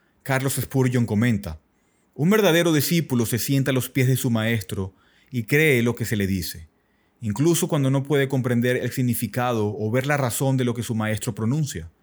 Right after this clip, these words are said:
Pero este hombre no tenía el espíritu esencial de un discípulo. Y en consecuencia, cuando su instructor comenzó a desplegar las partes más íntimas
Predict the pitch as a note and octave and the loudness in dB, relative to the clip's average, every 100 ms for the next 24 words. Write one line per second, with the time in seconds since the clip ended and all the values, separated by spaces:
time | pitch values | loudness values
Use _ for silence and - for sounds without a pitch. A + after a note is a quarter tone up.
0 | _ _ _ _ _ - D3+ D3+ F#3 F3+ | _ _ _ _ _ -2 -2 2 4 4
1 | F3 D#3+ D3 D#3 C#3+ C3+ C3+ - C3 B2 | 2 2 0 0 2 2 0 0 0 0
2 | B2+ A#2 G#2 B2 A2+ A#2 A2 G2+ F#2 D#2 | 0 -2 -2 -2 0 0 0 -2 -6 -8
3 | D#2+ D2 D#2 _ _ _ _ _ G#2 G2 | -12 -14 -16 _ _ _ _ _ -4 -2
4 | A2+ G#2+ G#2 D3+ C#3+ - F2+ F2+ _ _ | -2 -2 0 2 2 0 -4 -6 _ _
5 | _ _ A2 G2+ B2+ A2+ A#2+ - E3+ F3+ | _ _ -6 0 0 -2 -8 0 0 2
6 | F#3 C#3+ D#3 D#3+ - C3 - B2 B2 C3 | 0 0 0 -2 0 -2 0 -2 0 -2
7 | A#2+ - C#3 - A#2+ A#2+ - E3+ E3 A#2+ | -2 -2 -2 0 -2 -2 -2 0 0 0
8 | F#2 E2 D#2+ - | -2 -4 -10 -16